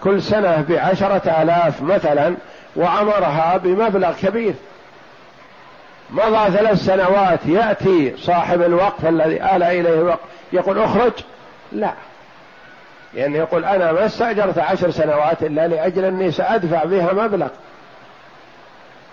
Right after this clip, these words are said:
فالإجارة بحالها. أجرة السبع سنوات هذه الأخيرة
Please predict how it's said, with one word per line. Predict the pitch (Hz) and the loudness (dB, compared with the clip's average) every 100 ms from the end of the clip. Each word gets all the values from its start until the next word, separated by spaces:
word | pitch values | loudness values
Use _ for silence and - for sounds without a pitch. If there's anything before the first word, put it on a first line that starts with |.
| - - - - | -20 -20 -20 -10
فالإجارة | 135 170 190 185 202 214 202 208 | -6 -2 -2 0 0 0 0 0
بحالها. | 220 - 180 160 156 131 117 107 101 - - - - - - - - | 0 0 0 2 0 0 -2 -2 -6 -14 -20 -20 -20 -20 -20 -18 -4
أجرة | 220 247 226 226 214 | 0 2 2 0 2
السبع | 190 - 226 233 185 | 0 2 0 2 0
سنوات | 175 190 196 180 202 202 180 - | 0 0 2 2 2 2 0 -2
هذه | 135 165 180 180 170 | -4 -2 0 0 0
الأخيرة | 175 156 180 185 143 | -2 -4 0 2 2